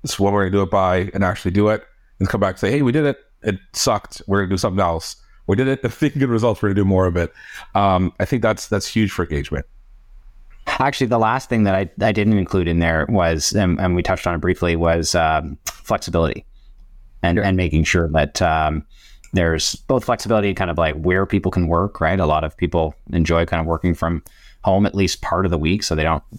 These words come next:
Speaker 2: have to do kind of big commutes, um, and time off throughout the year so that they can kind of re-, um, regenerate and, and kind of come to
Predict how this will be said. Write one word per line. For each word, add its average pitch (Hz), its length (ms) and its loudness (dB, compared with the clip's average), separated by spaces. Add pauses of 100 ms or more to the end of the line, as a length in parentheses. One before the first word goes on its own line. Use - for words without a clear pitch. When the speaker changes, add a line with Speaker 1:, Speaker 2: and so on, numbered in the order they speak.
Speaker 2:
have 80 180 -4
to - 80 -6
do 78 160 -2
kind 80 180 -2
of 76 60 -6
big 80 140 -4
commutes, - 540 -2
um, 73 400 -2 (560)
and 80 360 -4 (160)
time 101 220 -2
off 117 260 -4
throughout 87 340 0
the 87 100 0
year 101 200 0
so - 160 -4
that 71 160 -2
they 78 120 0
can 80 160 -2
kind 78 180 -2
of - 280 -6
re-, 80 280 0 (600)
um, 151 440 0 (500)
regenerate 90 520 0
and, 78 340 -2
and 80 200 0
kind 78 220 -2
of - 80 -20
come 90 200 -4
to 87 280 -2